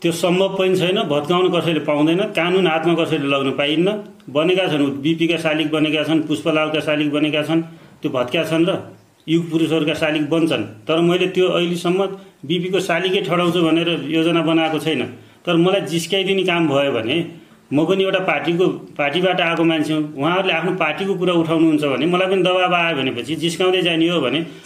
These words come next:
लौ त भनेर नगरसभामा पनि दुई तिहाई बहुमत छ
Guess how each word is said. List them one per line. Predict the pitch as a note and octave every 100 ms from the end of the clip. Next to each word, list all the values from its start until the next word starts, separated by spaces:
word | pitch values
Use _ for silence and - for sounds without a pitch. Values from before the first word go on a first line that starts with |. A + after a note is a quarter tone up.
| - D3
लौ | F#3
त | F#3+
भनेर | E3+ F3 F3
नगरसभामा | F3 F3 - D#3+ C#3 B2+
पनि | C3 C3+ C3+ - - C#3
दुई | F3 F#3
तिहाई | G3 F#3+
बहुमत | F#3 F3+ F3
छ | F3